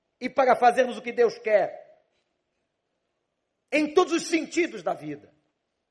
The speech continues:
Há três níveis de competência na vida de uma pessoa. Primeiro nível de competência é a competência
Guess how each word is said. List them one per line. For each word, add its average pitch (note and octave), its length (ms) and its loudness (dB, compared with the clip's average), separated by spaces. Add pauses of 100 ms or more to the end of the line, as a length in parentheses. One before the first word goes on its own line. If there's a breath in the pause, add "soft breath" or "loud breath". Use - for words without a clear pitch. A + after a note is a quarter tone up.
(2750)
Há F#3+ 100 -4
três G#3+ 300 -6
níveis G3+ 260 -6
de - 80 -14
competência - 880 -10 (1300)
na D#3+ 140 -10
vida E3+ 180 -8
de D#3+ 100 -12
uma D#3+ 120 -12
pessoa. C#3+ 480 -16 (2750)
Primeiro A#3+ 300 -2
nível A#3+ 200 -8
de - 80 -20
competência A3+ 680 -6
é F#3+ 40 -12
a - 40 -20
competência G3+ 840 -8